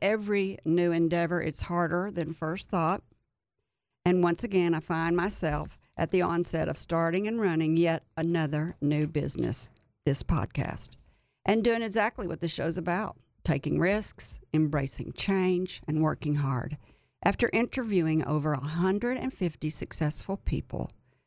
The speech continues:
I've noticed some reoccurring traits among many of my guests. Belief in a higher power, the heart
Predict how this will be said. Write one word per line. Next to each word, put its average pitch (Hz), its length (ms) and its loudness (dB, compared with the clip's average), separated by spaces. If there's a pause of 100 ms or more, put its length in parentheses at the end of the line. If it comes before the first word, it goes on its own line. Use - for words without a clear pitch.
(220)
I've 156 160 4
noticed 160 420 2
some 143 220 0
reoccurring 175 640 2
traits - 400 0
among 139 280 2
many 156 220 4
of 117 80 -2
my 139 200 0
guests. - 520 -6 (580)
Belief 160 560 2
in 170 120 4
a 156 40 2
higher 151 380 0
power, 175 520 0 (600)
the 147 120 4
heart 151 400 0